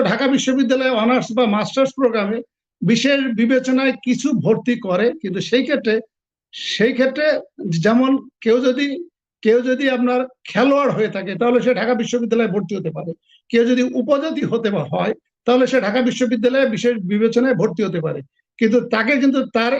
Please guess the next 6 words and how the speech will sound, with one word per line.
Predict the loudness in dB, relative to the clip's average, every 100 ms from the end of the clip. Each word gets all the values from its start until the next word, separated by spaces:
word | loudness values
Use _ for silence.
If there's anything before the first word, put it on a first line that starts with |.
| -4
অ্যাডমিশনের | -2 2 2 2 2 0 2
যে | 0
ক্রাইটেরিয়া, | 0 0 0 0 -2 0
মিনিমাম | 2 4 4 4
যে | 2
ক্রাইটেরিয়া, | 0 0 -2 -2 -4 -6